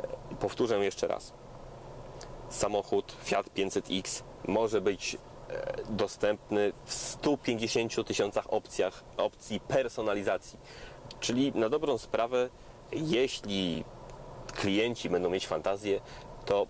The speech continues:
pomimo, że samochód z zewnątrz wygląda niemal tak samo, to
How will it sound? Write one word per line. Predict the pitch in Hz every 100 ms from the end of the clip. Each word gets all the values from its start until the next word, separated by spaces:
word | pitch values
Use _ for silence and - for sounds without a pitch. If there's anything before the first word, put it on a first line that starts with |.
| -
pomimo, | - 117 160
że | 117
samochód | - 98 113 98 -
z | 85
zewnątrz | 87 123 214 180 107
wygląda | 90 95 160 117
niemal | 117 131 101
tak | 95
samo, | - 82 80 - - - - - -
to | 131 139